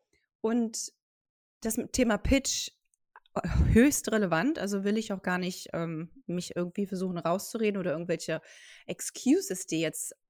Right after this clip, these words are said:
äh, anzudrehen, sondern was bei mir passiert ist, ich bin mehr oder minder ausgebrannt. Also ich, ähm,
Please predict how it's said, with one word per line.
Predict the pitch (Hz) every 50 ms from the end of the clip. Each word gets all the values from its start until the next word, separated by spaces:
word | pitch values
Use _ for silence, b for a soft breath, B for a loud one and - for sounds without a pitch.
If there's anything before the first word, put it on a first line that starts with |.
| 165 - - - -
äh, | - -
anzudrehen, | - - 180 180 - - 196 180 - 185 196 208 220 214
sondern | 196 202 202 202 202 196 196 196 b b b b b b b b b
was | - 202 - -
bei | 226 220
mir | 220 226 247 269
passiert | 262 - 277 254 - - - 220 233 240 - 190
ist, | 226 233 - -
ich | - 196 - - _
bin | 202 208 208 202 202 202 202 208 b b b b b b b b b b b b _ _
mehr | - 180 196 202 220 247 262 - -
oder | 220 196 190
minder | 196 190 190 202 208 220 254 254 - -
ausgebrannt. | 320 - - - 160 - 147 - 117 117 123 143 151 - - _ _ _ _ _ _ _ _ _ _ _ _ _ _ _ _ _ - - _
Also | - 196 190 190 202
ich, | 190 196 - - -
ähm, | - 185 190 190 190 190 185 180 190 214